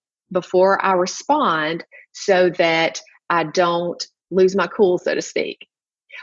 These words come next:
Whatever it is, we just need to not give up correct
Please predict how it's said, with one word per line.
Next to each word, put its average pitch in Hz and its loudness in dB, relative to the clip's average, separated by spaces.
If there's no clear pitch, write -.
Whatever 294 4
it 285 4
is, 180 2
we 196 2
just 214 -2
need 208 2
to 175 4
not 170 -4
give 254 0
up 147 -4
correct 185 0